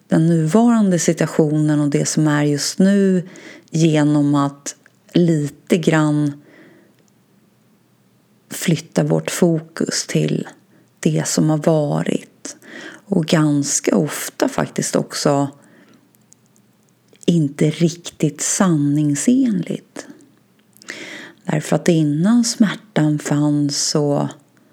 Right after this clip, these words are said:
var vi förmodligen inte alls lyckliga och tacksamma hela tiden för att vi inte hade ont. Utan nu när smärtan är här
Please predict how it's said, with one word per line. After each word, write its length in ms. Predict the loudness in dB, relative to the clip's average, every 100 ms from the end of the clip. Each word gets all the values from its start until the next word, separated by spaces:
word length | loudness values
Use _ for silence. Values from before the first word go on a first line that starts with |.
| _ -20 _ _ _ _ _
var 180 | 0 2
vi 120 | 2
förmodligen 600 | 0 0 2 2 0 0
inte 300 | 0 0 -2
alls 540 | 0 2 2 0 -2 0
lyckliga 460 | 0 -2 -6 -4
och 140 | -4 -4
tacksamma 600 | -8 -8 -6 -4 -2 -2
hela 320 | -2 -2 -4
tiden 600 | -2 -2 -2 -4 -4 -6 -4
för 120 | -6
att 160 | -2 0
vi 40 |
inte 480 | 0 0 -6 _ -2
hade 260 | 0 0
ont. 580 | -2 -6 -16 _ _ -20 -20 _ _ _ -20 -20 -20 -20 -20 _ 0
Utan 480 | 0 2 0 2 4
nu 260 | 4 4
när 160 | 2 2
smärtan 640 | 0 0 -2 -4 -2 2
är 100 | 2
här 680 | 2 2 2 4 4 2 0